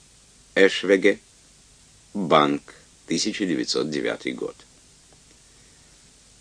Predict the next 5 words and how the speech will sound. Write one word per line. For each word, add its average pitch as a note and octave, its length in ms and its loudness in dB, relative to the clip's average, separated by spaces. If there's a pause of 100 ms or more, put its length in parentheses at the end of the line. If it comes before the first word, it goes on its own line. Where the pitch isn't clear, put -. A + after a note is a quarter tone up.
(1200)
Монополия E3 760 10
пролагает B2+ 640 10
себе A#2+ 300 8
дорогу A2+ 420 8
всюду D#3 680 6